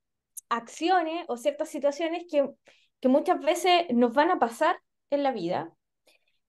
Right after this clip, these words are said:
pe-, eh, y que lo que, mm,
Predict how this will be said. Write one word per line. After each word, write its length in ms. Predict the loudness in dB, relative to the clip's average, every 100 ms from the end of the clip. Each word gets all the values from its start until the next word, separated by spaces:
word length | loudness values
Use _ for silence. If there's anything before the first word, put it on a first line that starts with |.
| _ 8
pe-, 640 | 10 12 12 10 8 6
eh, 760 | 4 6 6 6 6 6 6 0 _ _ _ _
y 160 | -2 6
que 420 | 10 10 8 0 _ _ _ _
lo 580 | 2 4 4 6 8 8
que, 400 | 10 10 10 6
mm, 280 | 4 0